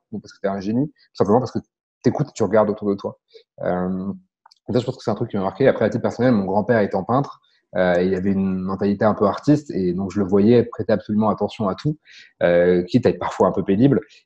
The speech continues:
Et donc, euh, c'est un principe que je m'applique d'autant plus facilement que j'ai un peu son image d'artiste peintre en tête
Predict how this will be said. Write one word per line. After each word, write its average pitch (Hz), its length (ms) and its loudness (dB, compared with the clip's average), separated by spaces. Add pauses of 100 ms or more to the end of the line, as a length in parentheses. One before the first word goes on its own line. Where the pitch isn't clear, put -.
(120)
Et 90 220 2
donc, 107 240 4
euh, 98 80 6
c'est - 100 -2
un 95 80 2
principe 107 320 0
que 107 100 0
je 98 40 2
m'applique 101 320 2
d'autant 104 240 4
plus 104 120 -4
facilement 110 440 2
que 95 280 2
j'ai 95 60 0
un 92 160 -2
peu 113 80 -2
son 101 220 -2
image 104 320 2
d'artiste 90 520 -4
peintre 107 300 -6
en 87 40 -12
tête 117 180 0